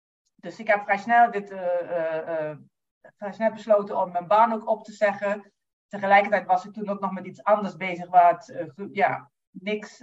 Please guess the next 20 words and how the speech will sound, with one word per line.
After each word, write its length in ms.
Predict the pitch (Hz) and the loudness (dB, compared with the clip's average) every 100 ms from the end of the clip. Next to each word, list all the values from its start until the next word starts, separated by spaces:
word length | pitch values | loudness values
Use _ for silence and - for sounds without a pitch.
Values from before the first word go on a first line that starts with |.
| 190 | -16
wat 220 | 185 180 185 | -2 0 0
niet 200 | 214 - | -2 -2
echt 240 | 196 - | -4 -4
tot 120 | - | -14
stand 260 | - 226 202 | 2 2 2
is 80 | 202 | -4
gekomen, 400 | 202 - 185 180 | 2 4 4 4
maar 140 | 175 | 4
daardoor 380 | 185 196 190 180 | 6 6 4 2
wel, 280 | 185 190 185 | 0 -2 -4
zijn 160 | 190 | -6
er 60 | 196 | -4
wel 140 | 185 | -2
deuren 240 | 190 202 - | 0 0 0
opengegaan, 680 | 196 - 175 185 170 170 | -2 -6 -2 4 4 4
zeg 120 | 170 | -4
maar, 120 | 175 175 | -2 0
waardoor 320 | 180 180 180 | 0 2 2
ik 100 | 180 | 2
nu 340 | 196 190 143 | 0 -2 -4